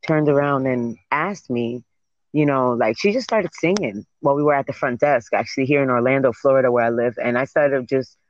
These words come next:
singing and rapping with her, messing around. And she's like, "You need to get on these platforms." And I'm like, "What platforms?" Like, I never even knew music was, they had apps online. So she just started putting me onto those things. It was a complete stranger. Then she ended up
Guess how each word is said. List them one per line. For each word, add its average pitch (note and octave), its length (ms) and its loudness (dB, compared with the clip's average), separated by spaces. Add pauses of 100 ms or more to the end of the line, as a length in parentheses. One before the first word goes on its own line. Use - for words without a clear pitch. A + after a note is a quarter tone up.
(140)
singing D3+ 340 0
and C3+ 100 2
rapping C#3+ 340 0
with C#3 100 0
her, C#3 80 -2
messing C3+ 320 -2
around. C#3+ 320 0
And C#3 100 -2
she's C#3+ 140 -10
like, C#3 180 2
"You F3 80 4
need C4+ 140 -2
to F3+ 80 2
get D3+ 160 2
on C3+ 260 -2 (240)
these C#3 160 0
platforms." - 640 -4
And A#2 80 0
I'm C3 120 0
like, C#3 180 0
"What D#3+ 180 2
platforms?" A2+ 560 -4
Like, A2 100 2
I A2+ 60 0
never D#3+ 220 0
even D3 240 0
knew D3 100 2
music C#3+ 320 2 (320)
was, B2+ 380 2
they B2+ 120 2
had B2 140 0
apps C#3 320 -4
online. A2 480 -4 (720)
So C#3 300 4 (720)
she A3 220 0
just G#3 160 2
started E3+ 240 0
putting D#3+ 220 0
me D3 100 2
onto D3 280 -2
those C3 200 2
things. C3+ 340 -4
It D3+ 60 4
was D3 120 2
a B2+ 40 -8
complete D#3+ 380 0
stranger. C3 560 0
Then C#3 160 0
she F3+ 140 0
ended D3+ 220 4
up C3 120 0